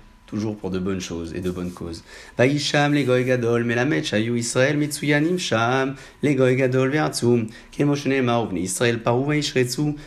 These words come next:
Vayarbu, Vayatzmu, Vim, Od, Meod, Vatimale, Haaretz, Otam. Le peuple d'Israël s'est multiplié, six par six. Comme ça,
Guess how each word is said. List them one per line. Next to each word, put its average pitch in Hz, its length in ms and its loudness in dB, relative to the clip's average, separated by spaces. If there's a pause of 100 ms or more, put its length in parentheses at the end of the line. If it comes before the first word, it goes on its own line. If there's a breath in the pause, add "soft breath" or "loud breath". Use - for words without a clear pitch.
(140 loud breath)
Vayarbu, 127 840 0 (220 loud breath)
Vayatzmu, 120 600 2
Vim, 147 160 2
Od, 127 200 0
Meod, 151 200 0
Vatimale, 127 500 0
Haaretz, 147 520 0
Otam. 131 720 0 (320 loud breath)
Le 113 60 -2
peuple 160 180 0
d'Israël 123 760 -2 (420 loud breath)
s'est - 160 -2
multiplié, 127 720 0
six 156 260 -6
par - 160 -4
six. - 540 -4 (500 loud breath)
Comme 110 140 -2
ça, 123 420 0